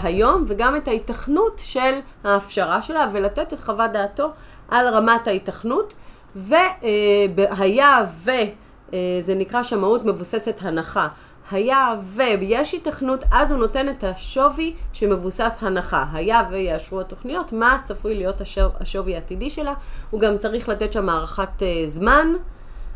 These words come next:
אה, ובעצם תקן עשרים ושתיים זה משהו שהיום החוק מחייב את ה-, את החברות שמשווקות לתת אותו פיזית או במייל ל-, לצרכן שבעה ימים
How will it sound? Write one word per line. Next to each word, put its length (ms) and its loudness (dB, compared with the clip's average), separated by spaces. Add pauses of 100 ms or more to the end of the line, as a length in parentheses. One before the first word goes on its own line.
(160)
אה, 60 -4 (1120)
ובעצם 480 2
תקן 300 2
עשרים 260 -2
ושתיים 440 2 (440)
זה 140 2
משהו 380 2
שהיום 500 2
החוק 640 -6
מחייב 760 0
את 140 -8
ה-, 400 0 (100)
את 120 0
החברות 400 0
שמשווקות 720 -2 (380)
לתת 560 4
אותו 260 2 (440)
פיזית 600 0 (480)
או 200 2
במייל 500 -2 (300)
ל-, 160 8 (340)
לצרכן 760 2 (360)
שבעה 560 0
ימים 360 4